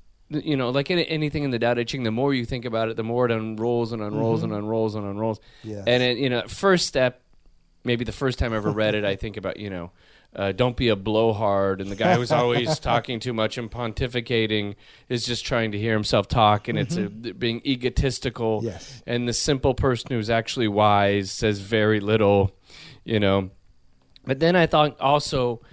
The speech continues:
Speaker 1: extrapolating on that, um, the, there's such power in brevity, um, and that, that simple things can express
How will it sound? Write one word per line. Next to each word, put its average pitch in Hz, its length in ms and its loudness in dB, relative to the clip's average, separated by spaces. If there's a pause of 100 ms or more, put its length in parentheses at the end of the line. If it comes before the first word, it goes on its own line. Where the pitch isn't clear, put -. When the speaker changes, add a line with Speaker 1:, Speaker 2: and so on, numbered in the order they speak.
(240)
Speaker 1:
extrapolating 147 800 2
on 113 140 2
that, 104 360 -2
um, 113 420 -2 (380)
the, 135 140 -6 (340)
there's 143 320 4
such - 360 0
power 175 520 6
in 113 180 0
brevity, 117 640 0 (640)
um, 120 300 4
and 127 160 -2
that, 131 180 -2
that 131 140 0
simple 208 500 2
things 151 460 -2
can 143 160 -2
express 139 840 0